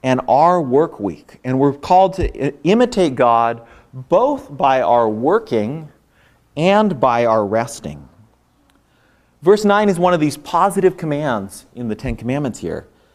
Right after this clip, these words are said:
It says we should work. Work is important and meaningful. We should work for six days.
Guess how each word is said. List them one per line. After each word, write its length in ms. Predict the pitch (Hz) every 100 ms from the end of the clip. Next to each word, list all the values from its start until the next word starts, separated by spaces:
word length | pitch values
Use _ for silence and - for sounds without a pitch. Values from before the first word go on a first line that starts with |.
| _
It 160 | 156 165
says 440 | - 208 185 151 -
we 320 | 120 156 175
should 800 | 156 - - - 240 160 165 170 - _ 147
work. 580 | 170 233 - - - _ _ _ _ _ _ _ _ _ _ _ _ _ -
Work 240 | 208 233
is 100 | 247
important 680 | 226 - - 190 196 220 -
and 240 | - 175 165
meaningful. 480 | 226 233 - 107
We 180 | 98 151
should 520 | 151 - - 220 240
work 640 | 180 175 214 143 - - -
for 180 | 135 120
six 300 | - 123 -
days. 680 | 151 175 92 - - -